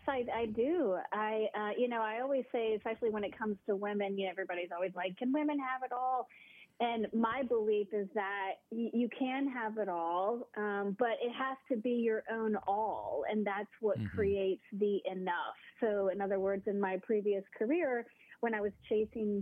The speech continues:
Speaker 1: titles and trophies like they were trading cards, um, that's, that was where my self-worth was coming from. And, um, and, and when I stopped doing that and I said, "You know what? Success for me is a small company and not a big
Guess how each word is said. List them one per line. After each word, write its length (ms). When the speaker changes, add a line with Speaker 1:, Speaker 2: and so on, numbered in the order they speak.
Speaker 1:
titles 440
and 120
trophies 520
like 180
they 140
were 160
trading 360
cards, 520
um, 320
that's, 300
that 240
was 180
where 180
my 320
self-worth 520
was 140
coming 460
from. 120
And, 520
um, 560
and, 260
and 120
when 160
I 160
stopped 380
doing 260
that 240
and 100
I 140
said, 160
"You 80
know 140
what? 200
Success 340
for 100
me 180
is 100
a 80
small 240
company 440
and 120
not 180
a 60
big 240